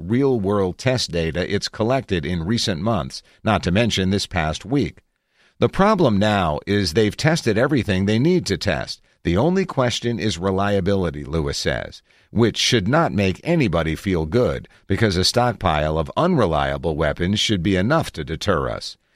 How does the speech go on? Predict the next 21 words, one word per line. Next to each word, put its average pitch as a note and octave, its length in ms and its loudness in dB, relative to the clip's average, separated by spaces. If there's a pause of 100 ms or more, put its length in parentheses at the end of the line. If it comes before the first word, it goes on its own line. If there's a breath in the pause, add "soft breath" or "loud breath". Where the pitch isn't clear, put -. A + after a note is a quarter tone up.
(160 soft breath)
And C3 220 2
so C3 500 2
we're C3+ 220 2
in E3+ 160 0
this D3+ 220 2
very E3 340 2
difficult G2 540 0
situation D#2 800 -4 (180)
where G2+ 260 2
nuclear A2 560 2
weapons E2+ 460 -2
force E3 400 0
us D2 260 -2
to F2+ 140 -4
go F#2 160 0
to E2 100 0
talk D3+ 400 -2
to G2 100 -2
the F2 120 0
North E2+ 260 -2
Koreans, E2+ 560 -2